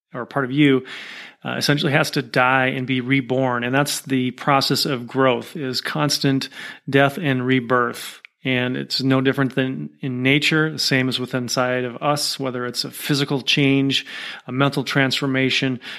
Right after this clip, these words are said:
a career change, or a physical move. All of it requires letting go of something in the past. And I'm not suggesting that all memories should be erased or trashed or not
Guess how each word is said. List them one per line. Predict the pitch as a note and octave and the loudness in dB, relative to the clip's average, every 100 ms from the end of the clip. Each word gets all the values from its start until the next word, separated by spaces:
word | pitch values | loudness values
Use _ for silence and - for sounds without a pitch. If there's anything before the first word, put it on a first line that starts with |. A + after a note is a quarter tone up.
| - - - | -18 -18 -10
a | A#2+ | -8
career | - - C3 C#3 C#3 C3+ - _ _ _ _ _ | -6 0 4 6 6 2 -4 _ _ _ _ _
change, | - D#3 C#3+ C#3 C#3 - - | -2 2 4 4 2 -2 -4
or | B2+ B2 A#2+ B2 | -4 -2 -4 -4
a | - B2+ | -4 -4
physical | - C3+ C3 B2+ | 2 2 2 -2
move. | B2 B2+ C#3 C3 A#2+ | -2 2 4 4 2
All | C3+ C#3+ | 2 4
of | D3+ | 4
it | D3 | 2
requires | C#3+ B2+ - C3 B2+ B2 | 0 -4 -2 -2 0 0
letting | C3+ C3 C3 | 2 2 2
go | B2+ B2+ | 0 -2
of | B2+ | -2
something | - D3+ D#3 D3 | 2 2 4 4
in | C#3+ | 4
the | |
past. | - - B2 C3+ - - - - - - - | 0 -2 -2 -2 -4 -6 -12 -10 -12 -14 -6
And | C3+ C3 C3 B2+ - - - - | 0 2 2 -2 -8 -20 -20 -8
I'm | D3+ | -2
not | D#3 D3+ - _ - | -2 -2 -8 _ -10
suggesting | - D3+ C#3 D3+ - C#3 | -6 0 2 2 2 0
that | C3 C3+ | 0 0
all | C#3+ C3+ | 2 2
memories | C#3 C#3+ C3+ B2 - | 4 4 4 2 0
should | F3 - B2 | -2 -2 -2
be | B2+ B2+ C3 | -2 -2 -4
erased | B2+ C3 C#3 - | 0 4 4 2
or | D3+ C3+ C3 B2 | -4 -2 -2 -4
trashed | - C#3+ C3+ C3+ - | -4 0 2 2 0
or | C3+ | -4
not | B2+ B2+ B2+ | -4 -4 -6